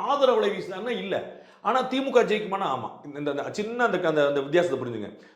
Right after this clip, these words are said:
திமுக ஆதரவு அலை வீசல, ஆனா திமுக தான் ஜெயிக்கும். அப்படின்னு திமுகவுக்கு தான் ஓட்டு போடுவே அப்படிங்கிற இடம் இல்ல. ரெண்டாயிரத்தி இருபத்தி ஒண்ணுல பத்து வருஷம் அதிமுக ஆட்சி மேல கண்ணா பின்னான விமர்சனங்கள்,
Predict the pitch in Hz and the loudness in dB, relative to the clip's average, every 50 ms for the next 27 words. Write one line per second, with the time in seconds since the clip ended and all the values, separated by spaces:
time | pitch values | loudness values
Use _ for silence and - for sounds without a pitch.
0 | _ _ - 214 226 226 226 - 220 196 170 175 196 208 214 214 208 202 208 202 | _ _ -8 -8 -6 -4 -2 0 0 -2 0 -2 -2 -2 0 0 0 2 0 0
1 | 175 160 160 - 135 113 120 123 - - 208 220 214 226 226 220 220 214 180 196 | -2 -4 -8 -8 -10 -10 -12 -12 -12 -12 -12 -10 -10 -10 -10 -8 -6 -6 -6 -6
2 | 175 156 165 - 165 175 202 208 214 - - - - _ _ _ - 247 262 302 | -8 -8 -8 -8 -8 -8 -8 -8 -10 -12 -16 -18 -20 _ _ _ -6 -4 -2 -2
3 | 302 311 302 - 285 269 277 - - 277 262 - - 233 277 330 294 277 220 208 | -2 -2 2 2 4 4 4 2 0 0 0 0 0 0 0 0 0 -4 -4 -2
4 | 240 240 233 226 220 208 - 202 196 190 185 180 190 180 147 123 120 - - - | -2 0 0 0 0 0 0 -2 -2 -2 0 0 -2 -2 -4 -6 -8 -10 -10 -14
5 | - - - _ _ _ _ _ - 151 185 220 226 269 285 294 269 202 190 196 | -18 -20 -20 _ _ _ _ _ -6 -4 -2 0 0 0 0 0 0 -2 -4 -6
6 | 202 220 233 233 - 190 156 120 110 113 139 185 190 - 190 190 - - 254 262 | -4 -2 -2 -2 0 -2 -2 -2 -2 -2 -2 -2 2 2 2 2 2 -2 -2 -2
7 | 254 208 190 185 185 202 202 208 190 190 180 180 170 165 - 156 156 208 - - | -2 0 0 2 2 2 0 -2 -8 -8 -6 -4 -4 -4 -6 -6 -6 -6 -6 -6
8 | - 160 165 196 220 233 233 233 220 185 190 180 196 196 170 156 160 160 - 151 | -6 -8 -8 -8 -6 -4 -4 -2 -2 -4 -4 -4 -4 -4 -4 -6 -6 -6 -6 -8
9 | 131 127 135 180 226 | -8 -8 -6 -6 -8